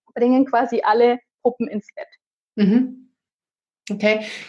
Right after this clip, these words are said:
Speaker 2: Und, äh, gut, äh, zum vierzehnjährigen kann ich jetzt nicht sagen, „Bring mal deine Puppen ins Bett.“
Speaker 1: <laughs>
Speaker 2: Ähm,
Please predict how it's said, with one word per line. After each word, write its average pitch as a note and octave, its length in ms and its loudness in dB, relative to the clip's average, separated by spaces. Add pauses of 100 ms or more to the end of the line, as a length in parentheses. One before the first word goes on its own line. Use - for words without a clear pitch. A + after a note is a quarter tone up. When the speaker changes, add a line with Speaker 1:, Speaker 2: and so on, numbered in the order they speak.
(100)
Speaker 2:
Und, A3+ 140 2
äh, G#3+ 220 4
gut, C4+ 140 -2
äh, A3+ 500 0
zum A#3 560 -4
vierzehnjährigen B3+ 720 0
kann A#3+ 140 -4
ich A#3 60 -4
jetzt A#3 160 -8
nicht B3+ 160 -6
sagen, A#3+ 240 0
„Bring B3 140 -2
mal B3 120 2
deine A3 200 2
Puppen C#4 360 -4
ins F#3 200 -4
Bett.“ - 320 -2 (220)
Speaker 1:
<laughs> - 340 -8
Speaker 2:
Ähm, A3+ 480 2